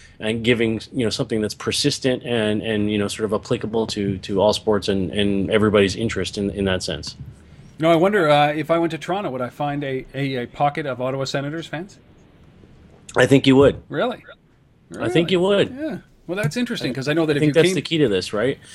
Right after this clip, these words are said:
Speaker 1: You know, and I think it's, you know, it, it's, it's global in, in that sense, right? I, you know, um, you know, take a team like Manchester United, right? I mean, there are, I can tell you, I know a lot of people here in Toronto, um,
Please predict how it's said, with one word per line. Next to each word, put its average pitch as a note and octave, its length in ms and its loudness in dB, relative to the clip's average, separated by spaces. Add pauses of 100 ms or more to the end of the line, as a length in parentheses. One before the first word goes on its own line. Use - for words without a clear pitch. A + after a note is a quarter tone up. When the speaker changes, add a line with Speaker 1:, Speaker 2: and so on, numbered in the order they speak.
(160)
Speaker 1:
You E3+ 80 6
know, F3 120 8
and E3 180 6
I D#3 40 8
think D#3+ 200 0
it's, D#3+ 180 0
you E3 140 4
know, D#3 160 8
it, D#3 80 4
it's, D#3 760 -2
it's D3+ 200 -4
global C#3 420 4
in, A#2 140 0
in B2+ 140 -2
that A#2+ 180 -2
sense, A#2+ 340 -8
right? A#2+ 240 -6
I, C3+ 260 -10
you C#3 120 -4
know, A#2 280 0
um, G#2+ 300 0 (340)
you A#2+ 120 0
know, A2+ 320 2
take B2+ 240 2
a C3+ 60 2
team C3+ 200 0
like B2 180 2
Manchester B2 540 -2
United, A2 480 -2
right? G2+ 240 -6
I A2 40 -6
mean, G#2 200 -2
there A#2+ 320 6
are, G#2 240 2
I A2+ 80 4
can A2+ 160 -2
tell C3 220 0
you, G2+ 100 0
I G#2+ 140 2
know A2+ 180 0
a G#2+ 80 0
lot A2+ 220 2
of G#2+ 80 0
people A#2 260 -6
here G#2+ 160 -6
in G2+ 80 -6
Toronto, G#2 560 -6
um, F#2 480 -6